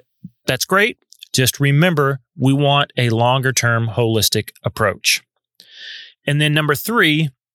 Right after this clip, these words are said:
why is there a better way than just running yourself ragged on the guru hamster wheel? Have you ever felt like you need a guru to help you navigate all of the other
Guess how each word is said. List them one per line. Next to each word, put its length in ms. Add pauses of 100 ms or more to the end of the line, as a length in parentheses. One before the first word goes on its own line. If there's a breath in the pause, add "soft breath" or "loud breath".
(140)
why 480
is 340
there 160
a 60
better 200
way 240
than 220
just 200
running 280
yourself 400
ragged 420
on 240
the 80
guru 640 (280)
hamster 440
wheel? 300 (1400)
Have 120
you 100
ever 160
felt 300
like 220
you 120
need 260 (100)
a 180
guru 580
to 200
help 260
you 180
navigate 760
all 360
of 240
the 360
other 440